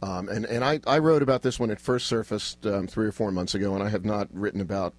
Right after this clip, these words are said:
uh, about this this week. I didn't go to the meeting, so I don't have any, any real new insights in, in, in this.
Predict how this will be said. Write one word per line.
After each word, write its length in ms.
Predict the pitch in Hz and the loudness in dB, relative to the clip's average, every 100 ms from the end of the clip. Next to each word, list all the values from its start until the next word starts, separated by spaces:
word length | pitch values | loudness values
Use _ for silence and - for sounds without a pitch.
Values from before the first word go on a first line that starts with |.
| - | -8
uh, 220 | 90 90 | -6 -4
about 320 | 92 85 90 | -6 -6 -6
this 200 | - 90 | -6 -8
this 200 | - 95 | -8 -6
week. 160 | 98 90 | -4 -4
I 80 | 87 | -4
didn't 200 | 85 92 | -4 -2
go 120 | 92 | -4
to 60 | 85 | -4
the 100 | 90 | -4
meeting, 280 | 92 92 | -4 -4
so 120 | 95 90 | -6 -6
I 60 | |
don't 160 | 82 87 | -6 -6
have 160 | 85 | -6
any, 180 | 92 85 - - - - | -6 -8 -10 -20 -20 -10
any 180 | 110 98 | -4 -4
real 200 | 85 98 | -2 -4
new 240 | 95 101 95 | -2 -2 -2
insights 480 | 107 120 104 90 - | -2 -2 -2 -4 -4
in, 160 | 95 - | -6 -6
in, 320 | 87 92 90 - - - | -6 -6 -6 -10 -20 -14
in 200 | 101 95 | -10 -8
this. 200 | 92 87 | -8 -10